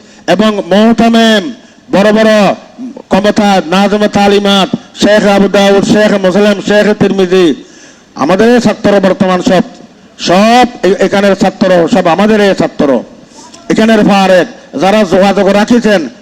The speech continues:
সম্পর্ক রাখিছেন, আল্লাহ পাক তাদেরকে মর্তবা দান করেছেন। বর্তমান শেখুল হাদিস, বর্তমান শেখ আবু দাউদ, শেখ তিরমিজি, শেখ মুসলিম। আর কিছু দেখেছি,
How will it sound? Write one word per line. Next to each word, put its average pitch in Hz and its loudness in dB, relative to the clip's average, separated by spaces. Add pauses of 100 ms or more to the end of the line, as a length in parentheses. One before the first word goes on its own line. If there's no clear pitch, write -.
(140)
সম্পর্ক 196 -2
রাখিছেন, 202 0 (220)
আল্লাহ 190 0
পাক 202 0
তাদেরকে 196 0 (200)
মর্তবা 190 -2
দান 190 -2
করেছেন। 196 0 (240)
বর্তমান 202 0
শেখুল 214 2
হাদিস, 208 2 (380)
বর্তমান 202 0
শেখ 208 2
আবু 208 2
দাউদ, 214 2
শেখ 220 0
তিরমিজি, 208 0 (240)
শেখ 208 0
মুসলিম। 214 -2 (500)
আর 196 0
কিছু 208 0
দেখেছি, 208 0